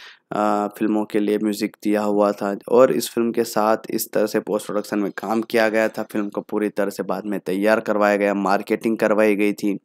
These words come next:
करीबन काफ़ी लंबी मार्केटिंग रही थी और उसके बाद में इस फिल्म को थिएट्रिकली रिलीज करवाया था। अब रिलीज के ऊपर बातचीत करें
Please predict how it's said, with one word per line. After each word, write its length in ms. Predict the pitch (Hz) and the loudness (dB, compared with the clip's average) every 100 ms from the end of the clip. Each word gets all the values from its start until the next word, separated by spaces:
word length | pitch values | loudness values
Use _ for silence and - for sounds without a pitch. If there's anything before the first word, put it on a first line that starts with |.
| - - - - - | -12 -14 -14 -16 0
करीबन 340 | 120 113 113 113 | 4 4 4 2
काफ़ी 280 | 110 113 | 0 2
लंबी 280 | 107 104 110 | 0 2 2
मार्केटिंग 540 | 107 104 107 107 107 104 | 2 0 0 -2 0 0
रही 180 | 104 | 0
थी 140 | 101 104 | 0 2
और 140 | 101 | 2
उसके 220 | 104 - | 0 -2
बाद 240 | 98 101 101 | 0 2 2
में 100 | 107 | -2
इस 100 | - | -2
फिल्म 160 | 104 | -4
को 140 | 104 107 | -2 -4
थिएट्रिकली 640 | - 107 - 101 107 107 | -2 -4 -2 -2 0 2
रिलीज 380 | 107 98 92 101 | 0 0 -2 -4
करवाया 500 | - 104 98 101 98 | -2 0 0 -2 -4
था। 220 | - - - - - - 120 | -8 -12 -12 -20 -20 -4 0
अब 140 | 117 | 2
रिलीज 300 | 113 117 110 | 4 4 4
के 120 | 123 | 4
ऊपर 220 | 113 113 | 6 6
बातचीत 440 | 110 110 110 110 - | 4 2 0 -6 0
करें 320 | 110 107 | 4 6